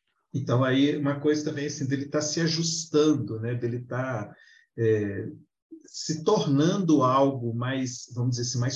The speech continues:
suave, né? Ele começa com aquela coisa meio sem entender o que é,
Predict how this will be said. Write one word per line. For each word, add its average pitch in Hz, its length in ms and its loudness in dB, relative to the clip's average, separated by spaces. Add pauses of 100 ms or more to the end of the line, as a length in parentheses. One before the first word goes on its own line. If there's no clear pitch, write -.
suave, 120 640 0
né? 107 140 -6
Ele 120 220 -4
começa 123 360 0
com - 80 -6
aquela 120 260 -2
coisa 120 240 0
meio 120 160 2
sem 143 260 -2
entender 123 500 -4
o 123 120 -2
que 127 220 -2
é, 135 340 -2